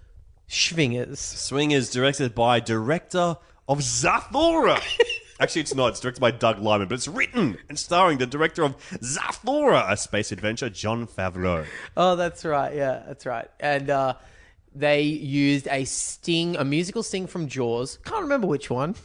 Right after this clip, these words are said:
Speaker 2: Could have been anything.
Speaker 1: Could be any of the music from Jaws. I can't specifically remember which
Speaker 2: Mm-hmm.
Speaker 1: theme it was.
Speaker 2: Yep.
Speaker 1: Uh, and they needed permission from Sir Stephen himself
Speaker 2: Sir Stevie?
Speaker 1: to use it. Sir Stephen had to go in and watch the scene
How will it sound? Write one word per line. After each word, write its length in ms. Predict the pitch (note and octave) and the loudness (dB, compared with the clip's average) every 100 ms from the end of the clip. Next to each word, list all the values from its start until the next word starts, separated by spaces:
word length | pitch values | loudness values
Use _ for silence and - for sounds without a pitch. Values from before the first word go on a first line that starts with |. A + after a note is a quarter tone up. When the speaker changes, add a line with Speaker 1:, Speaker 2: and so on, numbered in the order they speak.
| - - - | -20 -20 0
Speaker 2:
Could 120 | G#3 | 2
have 80 | A3 | 4
been 140 | G3+ | 6
anything. 400 | E3+ D#3 - F#2+ | 6 4 2 2
Speaker 1:
Could 160 | D#4 C#4+ | 4 4
be 160 | D4 C4 | 0 0
any 260 | A3 A#3+ | 0 2
of 80 | A3 | 2
the 80 | G3 | 2
music 320 | E3+ C3 C#3 | 2 -2 -4
from 160 | - A#2+ | -4 -2
Jaws. 240 | B2 A#2+ | 0 0
I 60 | D3+ | -2
can't 340 | - G#3+ A3+ | -2 -4 -4
specifically 580 | - - F3 F#3 F3 F#3 | -8 -4 -4 -2 -6 -2
remember 300 | D#3+ D#3+ D3+ | -2 -2 -2
which 200 | C#3 E3+ | -2 2
Speaker 2:
Mm-hmm. 220 | B2+ A#2+ C#3+ | 2 4 2
Speaker 1:
theme 220 | F#3 F3+ | 2 -2
it 80 | - | -2
was. 500 | D3 D#3 D#3+ - - | 0 0 -2 -8 -4
Speaker 2:
Yep. 280 | G3+ F2+ - - _ _ _ _ - - - - | 0 0 -2 -20 _ _ _ _ -14 -14 -14 -4
Speaker 1:
Uh, 500 | D#3 D3 C#3+ C#3 - - | 0 2 4 2 -2 -4
and 180 | D3+ D#3 | -2 0
they 80 | |
needed 280 | D#3 D3+ D#3+ | 2 2 0
permission 420 | D#3+ C#3+ D3+ F#3+ | -4 -4 -4 -4
from 220 | - F3+ F3+ | -6 -8 -6
Sir 160 | C3 | -6
Stephen 600 | C3 - C#3 C#3+ G#3+ C4 - | -6 -4 -4 -4 -6 -8 -6
himself 520 | E3 - C#3 C#3 - | -6 0 2 2 -2
Speaker 2:
Sir 180 | - B2 | -6 -6
Stevie? 420 | - B2+ C3 C3 | 2 4 6 4
Speaker 1:
to 60 | |
use 200 | B2 A#2+ | 2 0
it. 180 | C3+ D#3+ - - | 0 -2 -6 -20
Sir 160 | - C3+ | -12 -10
Stephen 320 | - C#3+ D3 | -4 -2 -2
had 180 | C#3+ C3+ | -4 -6
to 60 | B2+ | -6
go 300 | A#2+ B2+ B2+ | -2 -2 0
in 160 | C3 | -2
and 380 | C#3 B2+ A#2 A2+ | -4 -4 -6 -8
watch 440 | B2 C3+ - - - | 0 0 0 -4 -4
the 140 | D3 | -6
scene 760 | C#3 - D#3 C#3+ D#3 F3 G#3 D4+ | -6 -2 0 2 2 0 0 -2